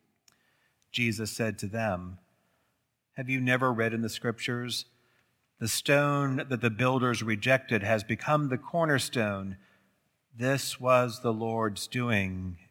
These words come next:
and it is amazing in our eyes." Therefore, I tell you, the kingdom of God will be taken away from you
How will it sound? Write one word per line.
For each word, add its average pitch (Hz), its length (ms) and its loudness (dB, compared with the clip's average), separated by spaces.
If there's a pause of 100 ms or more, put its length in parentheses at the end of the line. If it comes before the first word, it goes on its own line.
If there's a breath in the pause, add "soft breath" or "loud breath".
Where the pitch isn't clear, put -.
and 107 160 -4
it 104 120 -2
is 101 240 -4
amazing 101 760 -4
in 98 160 -8
our 92 260 -4
eyes." 92 680 -10 (1160)
Therefore, 135 720 2
I 117 200 4
tell 135 420 -2
you, 98 260 -4
the 98 120 -6
kingdom 160 540 -4
of 107 200 0
God 135 420 6
will 113 140 -2
be 98 140 -4
taken 165 420 -2
away 147 340 2
from 147 300 -2
you 95 560 0